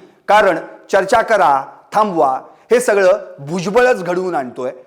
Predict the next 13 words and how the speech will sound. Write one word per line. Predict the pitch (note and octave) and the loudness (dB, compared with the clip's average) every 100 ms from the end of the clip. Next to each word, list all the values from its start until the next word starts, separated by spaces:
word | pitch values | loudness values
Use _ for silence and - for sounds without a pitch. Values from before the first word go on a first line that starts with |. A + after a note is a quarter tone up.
| _ _ | _ _
आणि | E3 G3 | -4 -2
भुजबळांमुळेच | E3+ D#3+ E3+ E3+ A3+ B3 A#3+ A#3 A#3 | -4 -6 -8 -2 2 2 0 0 0
हे | F#3+ | -4
घडतंय," | C#3+ D3+ E3 B3 D3 - - - _ _ | -6 -12 -2 0 0 -4 -14 -20 _ _
असं | D3+ E3 G#3+ E3 G3 - - | -6 -2 -2 -2 -4 -14 -20
जरांगे | B2 B2+ D#3 C#3 A#2 G2+ | -16 -4 -2 -2 -8 -18
म्हणतात. | G2 - - _ _ _ _ | -20 -20 -20 _ _ _ _
त्यामुळे | A3+ B3+ C#4 | 0 4 4
आता | C4+ | 4
हा | A#3 B3+ | 2 2
वाद | G#3+ F#3 F#3 A3 - - _ - | 4 4 4 2 -10 -20 _ -20
विकोपाला | B2+ E3 - A3+ F#3 C#3+ | -14 -8 0 2 2 -2
गेलाय. | A2+ G2+ - | -6 -14 -20